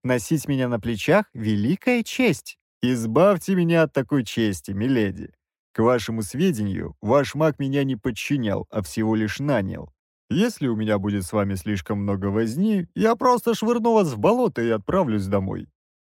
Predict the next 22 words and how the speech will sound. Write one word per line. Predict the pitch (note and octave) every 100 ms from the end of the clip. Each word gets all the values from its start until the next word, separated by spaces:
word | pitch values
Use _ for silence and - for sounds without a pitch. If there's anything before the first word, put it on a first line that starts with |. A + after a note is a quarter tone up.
| _ _ _ _
По-моему, | - G#2 B2 E3 G#2+
мне | F#2+ G#2 C#3
хорошо | D3+ C#3+ - F3+
удался | C#3+ A2 D3 - C#3+
скучающий | - G#2 - G2 G2 - A#2 -
тон. | G2 - - _ _ _ _ -
Я | A2
слышал, | A2 E3+ D#3+ D#3
что | - D3
самые | - C#3+ D3 C3+
хорошо | A2 B2 G#2+ B2+
действующие | G#2+ A#2+ - A2+ G#2 A2
угрозы | G#2 A2 C#3+ C3 B2
как | A#2 G2
раз | C3 C3
и | B2+
произносятся | - A2+ G2+ G2+ A2 G#2 G2+ -
вот | G#2 G#2 F#2
так. | - F#2+ - _ _ _ _
Скучно | - - - G#3+ F#3 F#3 F3+ D#3+
и | -
обыденно, | A2+ G#2 G2 G2+ F#2 G2 F#2+ -